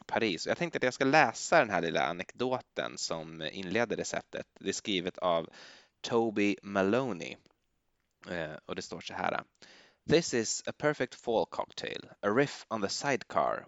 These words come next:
with the orange curacao switched out for green chartreuse, which explodes with complexity. I love a sidecar. It's,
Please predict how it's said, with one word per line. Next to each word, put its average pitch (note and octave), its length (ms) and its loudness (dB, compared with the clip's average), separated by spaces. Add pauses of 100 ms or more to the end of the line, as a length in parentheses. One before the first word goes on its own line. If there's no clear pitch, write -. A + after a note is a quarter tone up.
with F#2 160 -2
the - 80 2
orange B2+ 460 4
curacao G#2 640 2
switched - 580 -2
out G2 140 -2
for F2 160 -8
green F#2+ 320 -4
chartreuse, - 800 -6 (460)
which - 260 -2
explodes - 680 0
with E2 180 -4
complexity. - 720 -10 (540)
I C3+ 40 8
love B2+ 200 10
a G#2 40 2
sidecar. - 640 -2 (440)
It's, - 420 -4